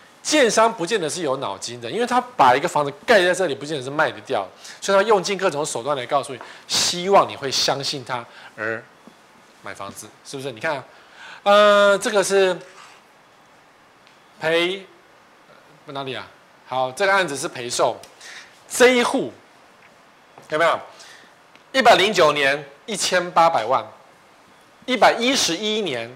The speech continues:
好，现在目前三年多了，赔到一千七百多万，这样一赔就是一百多万。建商还在卖房子哎，然后呢，这一户已经赔了一百多万。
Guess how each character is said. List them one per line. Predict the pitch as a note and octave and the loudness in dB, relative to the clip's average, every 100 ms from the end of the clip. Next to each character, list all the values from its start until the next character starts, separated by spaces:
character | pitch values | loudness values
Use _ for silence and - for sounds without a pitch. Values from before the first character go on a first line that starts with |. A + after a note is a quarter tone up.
| - | -6
好， | B2+ G#2+ | -6 -2
现 | F#3 | -2
在 | |
目 | F3+ E3+ | -2 -4
前 | B2+ | -6
三 | A#2+ C#3 | -8 -8
年 | A2+ | -8
多 | G#2+ A2+ | -4 -4
了， | G#2 - - - - | -6 -14 -20 -20 -6
赔 | C3+ | 0
到 | E3 - | 2 0
一 | A3 | -2
千 | F3+ - E3 | -4 -2 -4
七 | D#3+ - - F3+ | -2 -2 -2 -2
百 | F3 G#2 | -2 -4
多 | G#2 A#2 | -6 -4
万， | A#2 - - - | -4 -6 -16 -6
这 | A3 | -2
样 | G3+ | -2
一 | |
赔 | F#3+ C3 | -4 -6
就 | C#3+ | -6
是 | D#3+ | -8
一 | E3+ | -8
百 | A2+ F#2 | -10 -8
多 | G#2+ | -10
万。 | G2+ F#2 - _ - _ _ _ _ _ _ _ - - _ _ _ _ - | -10 -12 -16 _ -20 _ _ _ _ _ _ _ -20 -20 _ _ _ _ -4
建 | C4 G3+ | -2 0
商 | G#3 | 0
还 | E3+ | 0
在 | D3+ E3+ | -4 -4
卖 | E3 | -4
房 | C3 G#2+ A2 | -6 -12 -16
子 | G#2 | -18
哎， | F#2 - - - | -18 -20 -20 -10
然 | C3 | -2
后 | G#3 | 0
呢， | E3 | 0
这 | C3 E3 | -2 -2
一 | |
户 | F3+ D3 | -2 -4
已 | |
经 | D3 | -6
赔 | B2+ A2+ | -8 -10
了 | |
一 | C#3 | -10
百 | D#3 G2+ | -8 -8
多 | G2 A2 | -8 -10
万。 | A2+ | -8